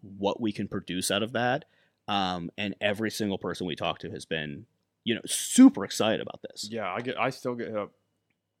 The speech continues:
Speaker 2: at least three or four times a week from kids I've talked to about this, being like, "Hey, do you have a date yet? I really wanna be a part of this." Don't, like, they don't wanna be left out of it. And that's kind of the whole reason we did this, is 'cause so many of them are being left out of so many opportunities,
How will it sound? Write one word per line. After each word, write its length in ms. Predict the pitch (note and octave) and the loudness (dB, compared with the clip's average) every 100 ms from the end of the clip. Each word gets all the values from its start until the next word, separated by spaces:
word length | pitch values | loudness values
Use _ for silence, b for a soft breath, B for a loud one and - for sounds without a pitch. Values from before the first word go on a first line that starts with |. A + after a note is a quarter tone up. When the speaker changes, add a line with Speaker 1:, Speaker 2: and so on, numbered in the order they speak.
| - | -12
Speaker 2:
at 60 | |
least 480 | A2 G#2 A#2 G#2+ - _ _ _ | -8 -6 -6 -8 -16 _ _ _
three 120 | G#2+ | -6
or 60 | |
four 160 | G2 G#2 | -4 -6
times 240 | G2+ G2 | -6 -8
a 40 | F#2+ | -6
week 220 | G2 G2 | -6 -6
from 120 | - G2+ | -8 -4
kids 240 | G#2+ G2 | -4 0
I've 140 | F#2 | -2
talked 320 | - G#2 G2+ - | 0 0 0 -2
to 160 | G2+ | -2
about 400 | F2+ E2+ F#2+ - | 0 2 2 2
this, 280 | F2 E2 - - | -4 -6 -6 -10
being 140 | F2+ | -8
like, 160 | E2+ - | -8 -4
"Hey, 160 | G2 | -6
do 80 | F2 | -4
you 80 | F2+ | -4
have 120 | F2+ | -6
a 40 | |
date 200 | E2+ F2+ | -6 -6
yet? 160 | D#2 F2 | -4 -2
I 40 | E2+ | -2
really 340 | E2+ F2+ F2+ | -2 -4 -4
wanna 220 | E2 F2 | -6 -8
be 120 | E2 E2 | -6 -8
a 40 | |
part 240 | - F2+ F2 | -2 -2 0
of 60 | |
this." 160 | E2 D#2+ | -4 -8
Don't, 220 | F#2 F2+ - | -8 -10 -6
like, 180 | F2+ F2+ | -6 -2
they 120 | A2+ | 0
don't 200 | A2+ B2 | 2 2
wanna 180 | G2+ A2 | 2 0
be 100 | G#2 | 0
left 300 | G2 F#2+ F#2 | 2 4 2
out 200 | G2 G2+ | 2 2
of 120 | F#2+ E2+ | 2 -2
it. 180 | D#2+ - _ _ _ _ _ | -4 -8 _ _ _ _ _
And 100 | G#2 | -2
that's 180 | G2+ - | -2 -2
kind 320 | - A#2+ C3+ | -6 -2 0
of 80 | A2+ | 2
the 80 | |
whole 200 | G#2 A2 | 2 2
reason 340 | G#2 G#2 G2 F#2+ | 2 0 -2 -6
we 100 | F#2 | -6
did 260 | F2+ A#2 G2+ | -2 -4 -2
this, 200 | G2+ - | -8 -8
is 100 | F#2+ | -10
'cause 180 | G2 - | -10 -4
so 160 | G#2 | -4
many 140 | G2 F#2+ | -2 -4
of 60 | |
them 120 | F2+ F2 | -4 -2
are 140 | G2 | 0
being 180 | F2+ F2+ | 0 -2
left 260 | F2 F2 F2 | -2 -2 -2
out 140 | E2+ | -2
of 120 | E2 | -4
so 240 | - - G2 | -8 -4 -4
many 200 | F#2 F2 | -2 -2
opportunities, 880 | E2+ - E2 F2 E2+ D#2+ D#2+ D#2+ | -2 -4 -10 -10 -10 -10 -10 -10